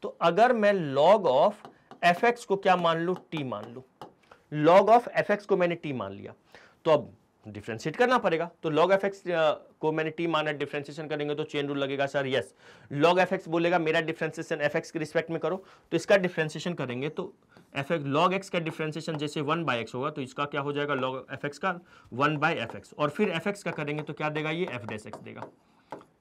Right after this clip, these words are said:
equal to क्या होगा? डी टी by डी एक्स होगा। ध्यान दीजिएगा बच्चों, तो यहां से मेरे नीले पीले ये देखिए,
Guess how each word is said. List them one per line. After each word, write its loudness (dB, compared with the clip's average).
equal -4
to -4
क्या 2
होगा? 0
डी -8
टी -8
by 2
डी -8
एक्स -10
होगा। -10
ध्यान -2
दीजिएगा 0
बच्चों, -10
तो -4
यहां 4
से 0
मेरे 2
नीले 0
पीले -4
ये -2
देखिए, -6